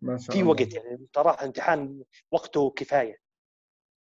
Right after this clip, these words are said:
Speaker 1: تمام، فأنت بتشوف إنه فير الوقت اللي معطي للأسئلة،
Speaker 2: صحيح،
Speaker 1: إذا
Speaker 2: يعني
Speaker 1: الواحد
Speaker 2: أنا
Speaker 1: محضر بشكل جيد.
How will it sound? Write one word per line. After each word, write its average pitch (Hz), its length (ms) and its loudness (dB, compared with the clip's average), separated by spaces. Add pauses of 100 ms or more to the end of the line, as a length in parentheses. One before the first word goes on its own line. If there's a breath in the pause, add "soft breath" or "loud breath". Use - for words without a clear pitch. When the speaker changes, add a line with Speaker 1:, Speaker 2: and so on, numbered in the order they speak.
(580)
Speaker 1:
تمام، 127 380 -2
فأنت 143 600 2
بتشوف 151 280 -4
إنه 151 160 0
فير 143 500 2
الوقت 135 420 -2
اللي 127 200 0
معطي 131 320 -4
للأسئلة، 127 680 -2
Speaker 2:
صحيح، 220 260 0
Speaker 1:
إذا 151 100 2
Speaker 2:
يعني 160 140 6
Speaker 1:
الواحد 185 200 6
Speaker 2:
أنا 185 140 4
Speaker 1:
محضر 160 520 4
بشكل 143 380 -2
جيد. 110 400 -6